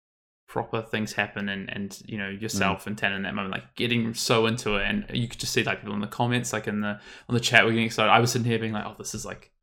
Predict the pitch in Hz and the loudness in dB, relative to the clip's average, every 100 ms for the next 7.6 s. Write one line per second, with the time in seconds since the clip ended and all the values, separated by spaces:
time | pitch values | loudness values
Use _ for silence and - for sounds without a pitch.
0 | _ _ _ 120 135 120 123 98 98 104 | _ _ _ -2 2 2 4 2 2 -6
1 | 117 110 - 104 92 95 101 104 98 - | -6 -6 -6 -6 -4 -6 -2 -2 -4 -4
2 | 95 92 98 95 - - - 98 - 107 | -6 -6 -8 -10 -10 -10 -10 -10 -12 -12
3 | 104 107 104 104 107 - 107 - _ _ | -10 -10 -10 -10 -10 -8 -10 -12 _ _
4 | _ _ _ _ _ - 123 120 139 123 | _ _ _ _ _ -8 2 6 6 4
5 | 107 95 - 92 87 80 85 - 82 - | 2 2 -2 -2 -2 -2 -2 -4 -8 -4
6 | 78 73 87 110 123 120 95 98 95 90 | -4 -4 -2 0 2 0 0 0 0 -2
7 | 82 87 90 87 87 | 0 2 4 4 2